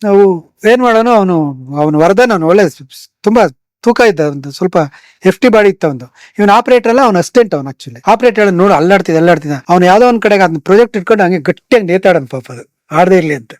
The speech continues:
But ಆದ್ರೂ ಅದು ಆಡ್ತಿತ್ತು, ಎಲ್ಲ ಆಗೋಯ್ತು, ಶೋ ನಿಂತೋಯ್ತು. ಜನಗಳಿಗೆ ಕೋಪ ಬಂದ್ಬಿಟ್ಟು ಇದ್ದಿದ್ದು ಕು-, ಚೇರುಗಳು ಮತ್ತೆ ಬೆಂಚುಗಳು, ಆ ಅಕ್ಕಪಕ್ಕ ತಡ್ಕೆಗಳು ಬರುತ್ತೆ ಬಿದಿರಿಂದ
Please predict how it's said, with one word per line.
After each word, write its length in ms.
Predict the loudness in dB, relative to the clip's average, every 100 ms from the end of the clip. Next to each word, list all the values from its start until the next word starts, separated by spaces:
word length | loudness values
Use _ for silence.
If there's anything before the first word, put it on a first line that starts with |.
| -2
But 120 | 2
ಆದ್ರೂ 240 | 2 4
ಅದು 280 | 2 2 2
ಆಡ್ತಿತ್ತು, 600 | 2 0 -2 -6 0 2
ಎಲ್ಲ 180 | 4 4
ಆಗೋಯ್ತು, 720 | 2 2 -4 -6 -8 -8 -14 -16
ಶೋ 220 | -2 0
ನಿಂತೋಯ್ತು. 640 | 0 0 0 0 0 -6 -2
ಜನಗಳಿಗೆ 300 | 0 0 0
ಕೋಪ 240 | 0 0
ಬಂದ್ಬಿಟ್ಟು 400 | 0 0 -2 -4
ಇದ್ದಿದ್ದು 460 | -4 -2 0 0 -2
ಕು-, 160 | -8 -8
ಚೇರುಗಳು 560 | 0 2 2 0 -2
ಮತ್ತೆ 240 | -2 -4 -2
ಬೆಂಚುಗಳು, 600 | -2 -2 -2 -2 -2 -2
ಆ 220 | 0 0
ಅಕ್ಕಪಕ್ಕ 420 | 0 -2 -2 -4
ತಡ್ಕೆಗಳು 440 | -2 -2 2 0
ಬರುತ್ತೆ 280 | 0 -4 -8
ಬಿದಿರಿಂದ 380 | -4 0 0